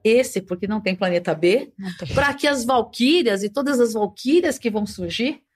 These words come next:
Speaker 1: possam ter um espaço, né, pra con-, continuar fazendo esse trabalho. Então, pra mim, assim, a hora que eu tava escutando a Amanda falar, eu logo pensei, a gente tem a responsabilidade de viabilizar de uma forma sustentável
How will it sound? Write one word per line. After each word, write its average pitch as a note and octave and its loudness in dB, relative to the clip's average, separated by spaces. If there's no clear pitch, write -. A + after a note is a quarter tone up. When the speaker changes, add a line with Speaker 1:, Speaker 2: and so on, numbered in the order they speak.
Speaker 1:
possam D#4+ -4
ter F4 0
um F#4 -10
espaço, - -6
né, C4+ 0
pra A#3 0
con-, G#3+ -4
continuar A#3 0
fazendo G#3+ -4
esse G3 -8
trabalho. E3+ -2
Então, A3+ 0
pra A#3+ -2
mim, A3+ -4
assim, A#3+ -4
a A3 -2
hora A#3+ 0
que A#3 -6
eu G3+ -10
tava A3 -2
escutando A#3 0
a A3 0
Amanda G3+ -4
falar, G3+ -2
eu A#3+ 0
logo A#3+ -2
pensei, A#3 -4
a G#3+ -8
gente A#3 -6
tem B3+ 0
a A#3 -4
responsabilidade A#3 -6
de G#3+ -4
viabilizar A3 -2
de F#3+ -6
uma F#3+ -8
forma F#3+ -10
sustentável G3 -6